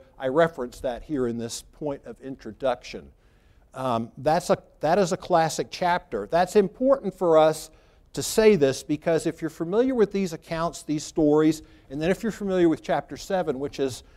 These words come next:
a classic unfolding of Solomon trying to warn his son, where it actually gives a case in point where he sees a young man who kind of makes his way in that direction and then falls prey to the seductress, um,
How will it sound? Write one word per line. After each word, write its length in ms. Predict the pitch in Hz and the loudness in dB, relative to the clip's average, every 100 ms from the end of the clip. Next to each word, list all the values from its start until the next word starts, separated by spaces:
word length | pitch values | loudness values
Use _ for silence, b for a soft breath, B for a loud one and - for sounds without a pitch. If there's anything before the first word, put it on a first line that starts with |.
| b b b - | b b b -16
a 160 | - | -14
classic 640 | - - 180 185 180 175 | -6 0 2 2 -2 -2
unfolding 840 | 185 156 - 185 185 185 151 143 156 | 0 -2 2 8 8 8 6 4 -2
of 380 | 147 139 131 113 _ - | 0 0 0 -2 _ -20
Solomon 540 | - 180 185 190 147 143 | -2 4 4 4 0 -6
trying 340 | - 160 160 | -8 -8 -8
to 100 | 156 | -6
warn 340 | 127 139 185 208 | -4 0 2 2
his 180 | 170 | 0
son, 360 | 165 185 156 156 | -2 0 0 0
where 120 | 139 | 2
it 60 | 135 | 2
actually 340 | 170 - 156 | 0 -2 -4
gives 260 | 143 165 131 | -2 -2 -4
a 40 | |
case 340 | 127 160 151 - | -6 -2 -2 -4
in 140 | 127 | -6
point 400 | - 233 214 180 | 2 4 4 4
where 220 | 160 147 | 0 0
he 180 | - 165 | -2 -8
sees 480 | 165 190 196 202 - b b b | -6 -2 0 0 -4 b b b
a 120 | 156 | 0
young 320 | 151 156 151 | 4 4 4
man 240 | 151 143 147 | 2 0 -2
who 120 | 160 | -4
kind 240 | - 165 | -4 -4
of 80 | 139 | -2
makes 340 | 165 185 - | 0 0 -2
his 240 | - 170 135 | -2 -2 -2
way 500 | 156 160 156 160 160 B B | 2 6 6 6 2 B B
in 140 | 147 | -6
that 260 | 151 160 - | -6 -6 -6
direction 480 | 151 143 - - 139 | 2 2 2 -6 -6
and 100 | 139 | -4
then 140 | 143 | -4
falls 480 | 139 165 143 131 - - | 2 8 8 8 2 -6
prey 540 | - 175 156 120 127 b b b b b _ | 2 4 6 2 -2 b b b b b _
to 160 | - 139 | -2 0
the 100 | 127 | 0
seductress, 880 | - 127 165 180 - 113 113 - - _ _ _ _ - | -2 2 2 2 -4 -8 -8 -12 -18 _ _ _ _ -6
um, 440 | 143 131 127 139 | 0 2 0 -2